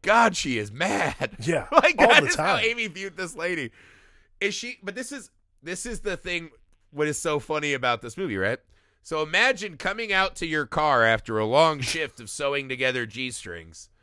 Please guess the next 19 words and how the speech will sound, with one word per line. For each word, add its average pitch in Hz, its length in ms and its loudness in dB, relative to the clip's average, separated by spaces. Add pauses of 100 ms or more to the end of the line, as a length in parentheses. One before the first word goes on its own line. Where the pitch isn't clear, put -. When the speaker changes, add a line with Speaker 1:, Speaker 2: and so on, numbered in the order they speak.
(220)
Speaker 2:
Right. 107 320 -6 (320)
Speaker 1:
And 156 120 -4
you 185 120 -2
see 277 240 -2
a 269 80 6
lady 214 360 0
just 147 340 -2
attacking 160 720 0
your 95 160 -6
car. 78 480 -10 (560)
You 131 160 2
ask 208 300 6
her 208 100 2
for 139 160 0
help. 131 260 4
She 143 200 -6
attacks 190 480 -2
you, 123 400 0 (280)
pukes, 196 440 -2